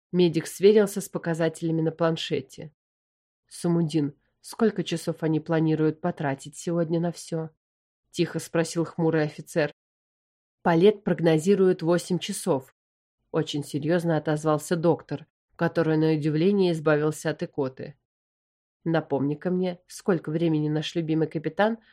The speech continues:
был в подобном состоянии без последствий?» «Шесть часов, мастер».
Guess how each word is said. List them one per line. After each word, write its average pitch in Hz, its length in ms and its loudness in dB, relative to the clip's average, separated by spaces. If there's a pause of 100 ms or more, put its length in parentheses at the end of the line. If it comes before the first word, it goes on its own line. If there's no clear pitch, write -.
(140)
был 175 160 2
в - 120 -6
подобном 160 440 2
состоянии 175 720 0
без 190 300 0
последствий?» 135 840 -8 (840)
«Шесть - 380 -6
часов, - 520 -6
мастер». - 600 -8